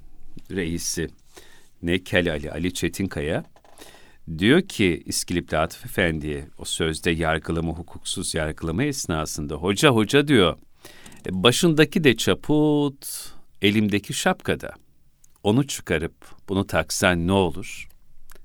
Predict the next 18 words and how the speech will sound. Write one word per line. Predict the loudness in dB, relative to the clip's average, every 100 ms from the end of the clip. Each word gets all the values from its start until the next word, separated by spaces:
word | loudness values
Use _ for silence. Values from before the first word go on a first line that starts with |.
| -16
İskilipli | -12 -6 -6 -6 -6
Atıf | -6 -8 -12
hocamız | -10 -10 -10 -10 -10
ne | -12
diyor? | -12 -14 -14 _ 0
"Reis | 6 6 6 0 -4
bey, | -10 -10
reis | -10 -8 -8 -10
bey, | -16 -20 -20 _ _ _ _ -20 -20 _ 0
arkanızdaki | 2 4 2 2 0 0
Türk | -4 -2 4
bayrağı | 4 4 2 0
da | -6
çaput, | -10 -12 -8 -8 -10 -16 -16 -14 -2
İngiliz | 0 0 -2 -6 -4
bayrağı | -4 -4 -4 -6
da | -10
çaput. | -12 -12 -16 -18 -16